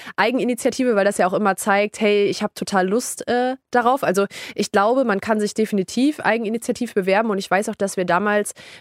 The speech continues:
mit ein, zwei Trainern von, äh, Sportinternaten auch noch gesprochen haben, ob ich da auch noch mal ein Probetraining mache. Ich war zum Beispiel auch in Hannover, das habe ich mir auch noch angeguckt.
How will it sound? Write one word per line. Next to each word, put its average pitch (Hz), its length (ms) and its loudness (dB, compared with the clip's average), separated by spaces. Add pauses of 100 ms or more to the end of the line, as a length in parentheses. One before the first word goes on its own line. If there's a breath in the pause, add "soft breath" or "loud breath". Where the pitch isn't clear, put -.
mit - 180 -2
ein, 214 240 2
zwei 202 540 0
Trainern 214 480 0
von, 208 440 0 (140)
äh, 190 220 2
Sportinternaten 202 840 -2
auch 190 200 0
noch 190 180 -4
gesprochen 220 520 -2
haben, 220 300 2
ob - 120 -4
ich 196 100 -2
da 170 120 2
auch 220 120 0
noch 247 120 -2
mal 233 100 -2
ein 226 80 -2
Probetraining 226 580 -2
mache. 226 220 -2
Ich 208 120 -6
war 185 100 0
zum - 120 -8
Beispiel 185 320 -2
auch 180 160 -2
in 180 180 -2 (340 loud breath)
Hannover, 208 400 0
das 190 120 -2
habe 196 80 0
ich 190 100 -6
mir 196 100 -2
auch 220 120 -2
noch 247 140 -4
angeguckt. 247 580 -2